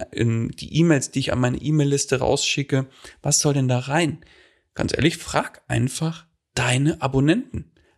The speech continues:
was sie möchten und wie sie es gerne hätten. Das heißt, frag sie, "Soll ich den wöchentlichen Newsletter rausschicken?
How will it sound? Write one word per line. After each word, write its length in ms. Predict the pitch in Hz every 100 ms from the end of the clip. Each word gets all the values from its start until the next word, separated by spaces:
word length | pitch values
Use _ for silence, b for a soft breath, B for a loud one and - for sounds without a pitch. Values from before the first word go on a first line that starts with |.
| _
was 340 | - - -
sie 120 | - 156
möchten 640 | 151 170 - - 226 _ _ _ B B B B B B _
und 540 | 127 135 135 135 - _ -
wie 160 | 226
sie 160 | 285 -
es 160 | 107 -
gerne 240 | - -
hätten. 340 | - - - -
Das 120 | -
heißt, 300 | - - - _ _
frag 320 | - 131 147
sie, 380 | - 139 139 _ _ -
"Soll 180 | 120 127
ich 80 |
den 160 | 127 123
wöchentlichen 480 | 180 170 135 117 113
Newsletter 420 | 107 - - -
rausschicken? 440 | - - - -